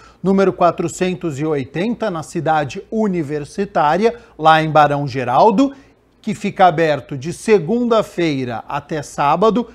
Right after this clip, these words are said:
inclusive feriados, das sete e meia da manhã às três horas da tarde.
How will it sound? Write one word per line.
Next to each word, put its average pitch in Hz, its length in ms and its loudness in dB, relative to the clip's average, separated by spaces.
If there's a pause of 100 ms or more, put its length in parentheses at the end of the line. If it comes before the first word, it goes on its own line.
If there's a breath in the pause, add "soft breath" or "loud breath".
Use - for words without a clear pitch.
(140 loud breath)
inclusive 180 680 0
feriados, 147 640 -4
das 156 220 -2
sete 156 340 -6
e 151 60 -14
meia 139 160 -8
da 143 80 -6
manhã 131 400 -10 (280 soft breath)
às 131 220 -10
três 139 300 -8
horas 127 260 -10
da 117 140 -12
tarde. 180 520 0